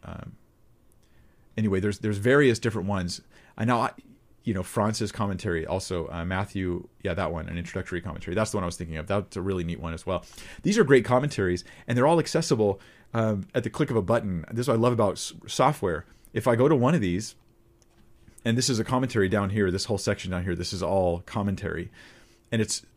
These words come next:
set to Matthew one one. Well, if I go to a new passage, like Matthew one five, it brings the commentary to that passage with me. I've saved hours and hours because I'm not flipping pages. It's just bringing me right to the place I like. This is really helpful for me personally.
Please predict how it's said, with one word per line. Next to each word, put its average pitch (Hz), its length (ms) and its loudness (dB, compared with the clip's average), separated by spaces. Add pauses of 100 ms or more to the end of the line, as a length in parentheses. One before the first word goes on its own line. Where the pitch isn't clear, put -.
set - 260 0
to 123 60 0
Matthew 104 340 0
one 101 200 -2
one. 92 300 -4
Well, 113 160 2
if 117 100 -2
I 113 60 4
go 123 160 2
to 123 100 4
a 107 40 4
new 107 120 2
passage, 107 540 -2
like 92 160 -4
Matthew 92 500 -4 (220)
one 92 440 -4 (320)
five, 87 560 -2 (380)
it 113 240 -4
brings 120 200 0
the 110 80 0
commentary 110 420 -2
to 90 80 -2
that 87 120 -4
passage 87 400 -6 (360)
with 104 220 -2
me. 87 140 -8 (720)
I've 156 220 2
saved 131 320 2
hours 123 380 2
and 107 100 2
hours 95 480 -6 (180)
because 113 200 0
I'm 113 60 2
not 113 160 0
flipping 113 260 0
pages. 92 560 -4
It's - 160 -10
just 95 200 -6
bringing 101 360 0
me 90 180 -2
right 90 300 -2
to - 100 -12
the - 60 -8
place - 280 -8
I 85 80 -8
like. 87 260 -6
This 90 280 -8
is 87 220 -8
really 87 440 -4
helpful 85 280 -6
for 85 140 -12
me 80 120 -8
personally. 87 480 -8